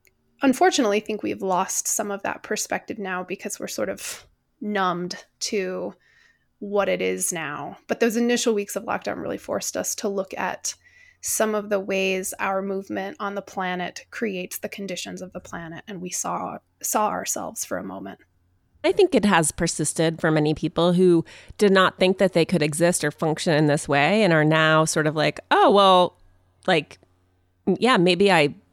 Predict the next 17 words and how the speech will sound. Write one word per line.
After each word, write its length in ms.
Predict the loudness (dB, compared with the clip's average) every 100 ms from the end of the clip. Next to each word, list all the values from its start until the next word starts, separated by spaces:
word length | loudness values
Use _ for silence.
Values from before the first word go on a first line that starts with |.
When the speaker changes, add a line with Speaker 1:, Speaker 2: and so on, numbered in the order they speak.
| _ 0
Speaker 2:
maybe 320 | 2 4 2
travel 380 | 2 4 4 2
isn't 240 | 4 2
as 160 | 2 0
essential 480 | 2 2 4 2
for 180 | 2 2
me. 240 | 2 2 4
Maybe 260 | 6 6
Speaker 1:
Mm. 60 | 6
Speaker 2:
I 40 |
was 140 | 6 4
traveling 500 | 4 4 4 4 4
in 80 | 2
part 320 | 2 2 2
to 120 | 0
escape." 560 | 0 0 2 2 2 -6 _ _ _ 4
And 920 | 6 6 6 6 6 6 4 -2